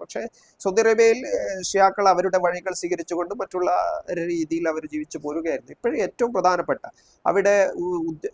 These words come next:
ഏഹ്, സർക്കാർ തലത്തിൽ തന്നെ ഒരു മന്ത്രിസ്ഥാനം നൽകിയിരിക്കുന്നു എന്നുള്ളത് ഏറ്റവും പ്രധാനപ്പെട്ട കാര്യമാണ്. ഇദ്ദേഹത്തിൻ്റെ പേര് വളരെ വലുതാണ്, അതുകൊണ്ടാണ് പേര് പറയാത്തത്.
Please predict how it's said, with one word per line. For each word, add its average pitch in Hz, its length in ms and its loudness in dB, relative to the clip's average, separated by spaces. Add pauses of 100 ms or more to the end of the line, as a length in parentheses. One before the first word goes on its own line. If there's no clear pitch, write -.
ഏഹ്, 165 180 -2 (140)
സർക്കാർ 247 360 2
തലത്തിൽ 175 340 2 (100)
തന്നെ 151 160 -8
ഒരു 151 160 -10 (100)
മന്ത്രിസ്ഥാനം 170 720 -4
നൽകിയിരിക്കുന്നു 143 760 -6
എന്നുള്ളത് 127 360 -8 (420)
ഏറ്റവും 151 380 -2
പ്രധാനപ്പെട്ട 139 500 -2
കാര്യമാണ്. 123 420 -8
ഇദ്ദേഹത്തിൻ്റെ 139 440 -12
പേര് 170 280 -2
വളരെ 165 300 0
വലുതാണ്, 151 440 -4
അതുകൊണ്ടാണ് 143 460 -10
പേര് 143 180 -4
പറയാത്തത്. 123 480 -6